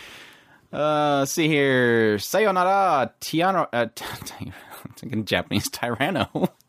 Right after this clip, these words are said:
<laughs> Sayonara Tyranno film is gonna be opening in Japan in early summer. Toei announced this series, uh, or Toei has announced,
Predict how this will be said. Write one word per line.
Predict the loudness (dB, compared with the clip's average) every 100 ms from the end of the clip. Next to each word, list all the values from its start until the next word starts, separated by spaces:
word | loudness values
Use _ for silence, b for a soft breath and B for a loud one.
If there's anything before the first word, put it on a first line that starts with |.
| _
<laughs> | -14 -12 -10 -2
Sayonara | 2 2 4 2
Tyranno | 2 2 2 4 4 2 B B B B
film | -2 2 4 4
is | 2 2
gonna | 0
be | 4
opening | 2 2 -2
in | -2
Japan | -4 0 2 2
in | 0 -2
early | 0 2 0
summer. | 0 2 4 2 0 b b b b b _
Toei | 2 4 4
announced | 4 2 0 -4 -4
this | -4 -4
series, | 0 2 4 4 2 0 -2
uh, | 2 2 2 0 -4
or | -4 -4 -8 -20 _ _ _ -10
Toei | -2 0 0 -2
has | -4 -2
announced, | -2 -2 -4